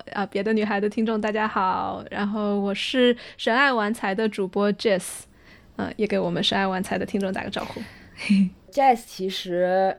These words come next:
Speaker 2: 早就应该上节目了，她之前是大家其实可能更熟知一点的一个播客，还有公众号表匠的主理人之一。
Speaker 1: 嗯。
Speaker 2: 然后神爱玩财是什么时候开始的？
Speaker 1: 去年三四月的样子。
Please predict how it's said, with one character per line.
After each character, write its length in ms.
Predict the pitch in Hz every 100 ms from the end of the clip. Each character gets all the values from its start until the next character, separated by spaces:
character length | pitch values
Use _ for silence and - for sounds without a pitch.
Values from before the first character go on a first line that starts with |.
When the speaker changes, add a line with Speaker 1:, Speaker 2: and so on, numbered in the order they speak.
| -
Speaker 2:
早 340 | - 180 135 135
就 140 | 220
应 160 | 262 247
该 180 | 247 262
上 360 | 262 262 220
节 240 | 185 156 151
目 320 | 196 247 220
了， 260 | 185 156 -
她 140 | - 262
之 160 | 262
前 260 | 294 208 170
是 280 | 190 254 233
大 160 | 226
家 200 | 202 220
其 160 | 226 196
实 140 | 190
可 120 | 220 160
能 120 | 156
更 180 | 269 240
熟 280 | - 151
知 240 | 160 226 254
一 100 | 262
点 260 | 180 131
的 160 | 123 131
一 160 | 127 135
个 200 | 160 151
播 240 | 165 156
客， 520 | 156 - 165 120 107 -
还 200 | - 156
有 220 | 147 131
公 180 | 135 170
众 120 | 170
号 340 | 165 170 135 - - _
表 240 | - 139 -
匠 320 | - 226 175
的 380 | 139 117 67 - -
主 140 | 240
理 80 | 175
人 180 | 139 160
之 100 | 190
一。 220 | 214 240
Speaker 1:
嗯。 60 | - - -
Speaker 2:
然 180 | 160 180
后 340 | 233 214 190
神 160 | 190 202
爱 120 | 214
玩 200 | 185 196
财 260 | 196 139
是 220 | 170 - 196
什 140 | 160
么 80 | 170
时 80 | 190
候 80 |
开 180 | 151 156
始 200 | 151 160
的？ 160 | - 147 - _ _
Speaker 1:
去 160 | - 311
年 240 | 226 202
三 440 | 208 247 254 294 349
四 280 | - - 269
月 160 | 226
的 120 | 196
样 200 | 180 170
子。 280 | 208 - 247